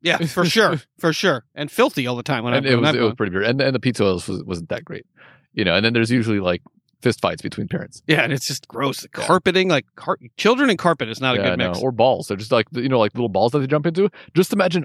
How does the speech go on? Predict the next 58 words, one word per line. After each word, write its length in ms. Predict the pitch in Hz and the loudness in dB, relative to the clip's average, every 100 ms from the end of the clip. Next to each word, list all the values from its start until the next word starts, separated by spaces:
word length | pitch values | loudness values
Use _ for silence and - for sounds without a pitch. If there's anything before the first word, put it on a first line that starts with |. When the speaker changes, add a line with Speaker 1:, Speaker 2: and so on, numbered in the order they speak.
| - | -4
Speaker 2:
all 440 | 113 123 127 104 | 0 4 4 2
of 160 | 104 95 | -4 -4
the 60 | |
disgusting 760 | 85 78 - - 143 - 123 95 | -8 -8 -10 0 0 0 -4 -4
bacteria 680 | 82 87 - 131 117 98 87 | -4 -4 0 2 2 0 -2
in 260 | 110 107 98 | -6 -6 -4
those. 260 | 98 92 | -4 0
Speaker 1:
Yeah, 80 | 285 | 0
'cause 180 | 165 156 | 0 0
you 80 | 220 | 2
know 100 | 320 | 4
when 140 | 214 | 2
out 160 | 170 185 | 2 0
of 60 | 165 | 2
sight, 200 | 220 185 | 2 4
out 100 | 147 | 4
of 60 | |
mind, 180 | 170 190 | 2 2
that's 140 | 160 175 | 2 0
when 100 | 147 | 0
they're, 100 | 135 | 0
like, 160 | 120 | -2
wiping 280 | 110 135 135 | -4 -4 -4
their 80 | 117 | -6
boogers 400 | 107 127 131 131 | -8 -8 -6 -2
on 100 | 135 | -2
the 60 | 127 | 0
balls 420 | 135 135 135 135 | 2 4 2 0
and, 100 | 127 | -4
Speaker 2:
Mm-hmm. 580 | 123 147 - - - - | -6 -8 -10 -12 -8 -8
Speaker 1:
like, 120 | 202 | -2
<laughs> 20 | |
picking 260 | 196 - 160 | -2 0 0
their 160 | 139 | 2
ass 240 | 127 147 - | 4 2 0
and, 80 | 165 | 0
like, 100 | 175 | 2
all 100 | 170 | 2
the 60 | |
stuff 160 | 160 170 | 0 -4
that 100 | 151 | -2
their 80 | 135 | -6
parents 320 | 127 143 143 | -2 -2 0
tell 140 | 156 135 | 0 -2
them 80 | 120 | 0
not 160 | 139 | -4
to 80 | 156 | -2
do 180 | 175 185 - - - | -2 -2 -6 -20 -4
when 140 | 156 | 2
they're 100 | 170 | 4
out 140 | 160 180 | 4 0
of 80 | 156 | 2
sight. 220 | 220 208 | 0 2
That's 160 | 131 131 | -2 -4
what 80 | |
they're 100 | 143 | -4
doing. 260 | 151 208 107 - - - | -2 -2 -4 -12 -10 -2
Speaker 2:
Yep. 180 | 139 | -2